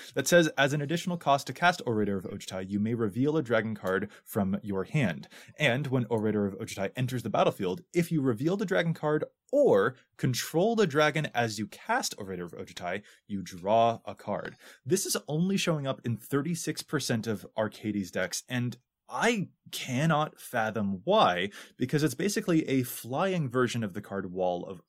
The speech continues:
Omens. Wall of Omens being a two mana zero four defender that also draws you a card when it enters. And Wall of Omens is seeing play in, like, seventy-eight percent of Arcades decks. Orator of Ojutai wants you to have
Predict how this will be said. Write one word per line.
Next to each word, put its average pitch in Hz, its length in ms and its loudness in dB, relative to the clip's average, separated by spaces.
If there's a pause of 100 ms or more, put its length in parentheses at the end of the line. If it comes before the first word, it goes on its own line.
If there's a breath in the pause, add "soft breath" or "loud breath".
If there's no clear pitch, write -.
Omens. 101 460 2 (320 soft breath)
Wall 104 200 4
of 98 80 -2
Omens 101 320 2
being 98 300 -4
a 92 60 -10
two 98 160 -8
mana 90 220 -6
zero 87 260 -8
four 90 360 -6
defender 92 420 -2
that 90 140 4
also 85 220 4
draws 82 240 -2
you 85 80 -6
a - 40 -10
card 85 200 -4
when 90 120 -4
it - 80 -4
enters. - 360 2
And 107 80 0
Wall 214 180 10
of 226 60 4
Omens 160 300 6
is - 100 -2
seeing 120 240 4
play 110 240 4
in, 95 100 2
like, 90 160 0
seventy-eight 139 800 2
percent 101 340 -4
of 85 80 -10
Arcades 92 440 -10
decks. - 320 -8 (480 loud breath)
Orator 190 240 8
of 143 120 4
Ojutai 143 580 6
wants 110 440 2
you 139 80 4
to 127 80 6
have 117 320 4